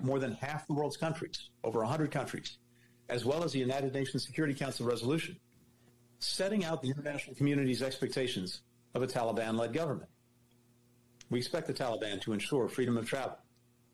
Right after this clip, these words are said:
to make good on its commitments on counterterrorism, to uphold the basic rights of the Afghan people, including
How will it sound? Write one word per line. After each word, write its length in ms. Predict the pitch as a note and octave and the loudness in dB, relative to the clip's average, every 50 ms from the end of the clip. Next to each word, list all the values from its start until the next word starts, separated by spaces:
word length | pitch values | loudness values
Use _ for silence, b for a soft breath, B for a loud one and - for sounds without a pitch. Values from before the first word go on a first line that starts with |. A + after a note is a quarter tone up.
| _ _ _ _ _ - | _ _ _ _ _ -4
to 80 | - B2 | -2 0
make 180 | C3+ C3 B2+ | 0 0 2
good 160 | - E3 D#3+ C#3 | 2 2 2 2
on 120 | A#2 G#2+ | 0 -2
its 100 | G2+ - | -2 -2
commitments 640 | - C3+ C3+ C3+ - A2 G#2+ - - - - - - - _ _ - - | 0 0 0 0 -2 -4 -8 -6 -6 -6 -6 -8 -10 -16 _ _ -6 -4
on 200 | G#2 G2+ G#2 - | -2 -2 -2 -2
counterterrorism, 640 | - B2 A#2 A2+ A#2 C#3 C3 A#2+ G2 - - - - - _ _ _ _ _ _ _ _ _ _ _ _ _ - | -2 0 0 0 0 0 0 0 0 -2 -4 -8 -14 -18 _ _ _ _ _ _ _ _ _ _ _ _ _ -4
to 120 | - E3+ E3 | -2 0 0
uphold 280 | E3 - F3+ F3+ D#3+ | 0 2 2 2 2
the 60 | D3+ C3+ | 2 2
basic 340 | D#3 D#3 D3 - D3 - | 2 0 0 0 0 0
rights 500 | C3+ C#3 B2 F#2 F2 - - - - - - - - | 0 0 0 0 -2 -4 -6 -6 -8 -10 -10 -8 -4
of 80 | - A2 | -2 0
the 120 | A#2+ A#2+ | 0 0
Afghan 320 | B2 A#2+ A#2+ - B2 A#2+ A#2 | 0 -2 -4 -2 -2 -2 0
people, 280 | - C#3 C3 - F#2+ | 0 0 0 0 -2
including 440 | G2 F#2+ - F3+ F#3+ D#3+ A2 E2+ | -4 -2 2 2 2 2 2 -2